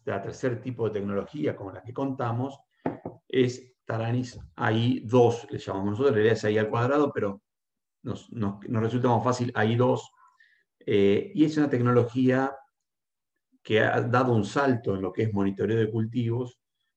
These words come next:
porque logra definiciones muchísimo más altas como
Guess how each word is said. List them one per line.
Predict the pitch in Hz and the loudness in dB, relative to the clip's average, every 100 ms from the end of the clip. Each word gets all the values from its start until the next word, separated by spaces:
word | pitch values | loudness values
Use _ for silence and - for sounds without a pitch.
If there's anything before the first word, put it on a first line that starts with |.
| _ | _
porque | 117 113 113 117 | -2 0 0 2
logra | 120 117 113 113 117 - - _ - | 6 6 4 0 -2 -6 -14 _ -4
definiciones | 110 104 110 107 - 113 110 | -4 -2 -2 -2 -2 -2 -2
muchísimo | 98 107 101 135 117 104 | -2 -4 -4 -6 -4 -4
más | 104 101 | -4 -6
altas | 107 104 104 110 | -6 -6 -6 -8
como | 107 104 104 | -4 -4 -4